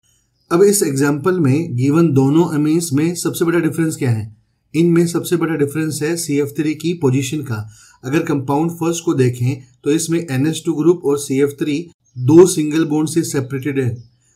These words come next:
जबकि कंपाउंड सेकंड में एनएच टू और सीएफ़ थ्री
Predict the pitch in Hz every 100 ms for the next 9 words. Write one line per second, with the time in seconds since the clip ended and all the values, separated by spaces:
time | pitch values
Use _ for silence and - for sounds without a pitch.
0 | _ 127 139 170 165 131 127 147 170 151
1 | 123 123 170 135 131 156 - 123 143 156
2 | - 175 170 151 156 131 139 139 151 139